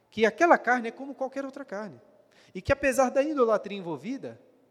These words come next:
tudo é de Deus." Porém, Paulo diz, "Porém tem um irmão fraco na igreja, que,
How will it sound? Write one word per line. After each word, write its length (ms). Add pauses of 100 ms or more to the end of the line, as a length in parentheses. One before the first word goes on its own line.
(540)
tudo 220
é 40
de 120
Deus." 580 (1000)
Porém, 400
Paulo 260
diz, 320 (320)
"Porém 240
tem 140
um 100
irmão 260
fraco 520
na 100
igreja, 420 (920)
que, 260